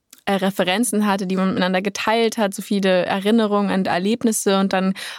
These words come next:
kommen da vielleicht irgendwie neue Einflüsse durch Schule und Pipapo und dann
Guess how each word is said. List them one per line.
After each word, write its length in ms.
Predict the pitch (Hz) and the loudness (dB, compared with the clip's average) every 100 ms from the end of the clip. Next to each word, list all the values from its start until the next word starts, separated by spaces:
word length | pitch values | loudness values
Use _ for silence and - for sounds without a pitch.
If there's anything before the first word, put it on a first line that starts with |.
| - | -4
kommen 220 | 208 220 | 0 2
da 100 | 208 | 0
vielleicht 420 | 208 196 185 202 | 0 0 0 -2
irgendwie 360 | 185 190 190 190 | -4 -2 -2 0
neue 300 | 180 190 185 | 2 2 2
Einflüsse 840 | 175 214 - 208 196 196 185 180 - 220 | 0 -2 -2 -4 0 0 0 -4 -8 -2
durch 200 | 196 - | -2 0
Schule 320 | 220 226 202 | 0 2 2
und 100 | 196 | 2
Pipapo 640 | 220 - 202 - 202 196 | -2 0 -2 0 0 2
und 120 | 196 190 | 2 2
dann 260 | 185 180 | 0 -4